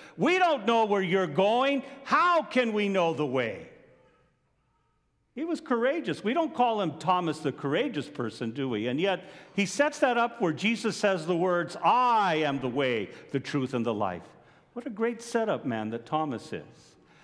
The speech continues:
And finally, we hear today John's, the gospel's focal point. Everything leads up to the words today, where Thomas says, "My Lord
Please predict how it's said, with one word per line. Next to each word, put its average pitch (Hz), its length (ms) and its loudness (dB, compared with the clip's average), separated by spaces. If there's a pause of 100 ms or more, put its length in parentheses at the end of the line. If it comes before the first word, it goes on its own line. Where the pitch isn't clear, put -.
(140)
And 131 220 0
finally, 233 560 0
we 139 220 -4
hear 208 320 -2
today 151 800 -2 (500)
John's, 170 500 2
the 156 120 -2
gospel's 151 640 0
focal 131 540 -2
point. 107 440 -4
Everything 214 800 0 (220)
leads 180 540 -2
up 180 240 2
to 165 100 0
the 139 120 -2
words 143 400 -2
today, 110 520 -4 (180)
where 151 160 2
Thomas 180 540 2
says, 143 500 0 (160)
"My 160 480 2
Lord 170 800 2